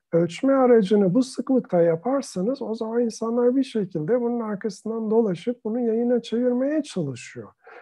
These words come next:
Onun için işte biz, e, ne bileyim, e, hala mesela işte doçentlik kriterlerine uygun ya da akademik teşvik, e, şeyine uygun bakıyorsunuz. E, e, gün geçmiyor ki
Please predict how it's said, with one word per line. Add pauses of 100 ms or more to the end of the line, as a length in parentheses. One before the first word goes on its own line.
(120)
Onun
için
işte
biz,
e, (340)
ne
bileyim, (540)
e, (320)
hala
mesela
işte (340)
doçentlik
kriterlerine
uygun
ya
da
akademik
teşvik,
e, (320)
şeyine
uygun
bakıyorsunuz.
E, (720)
e,
gün
geçmiyor
ki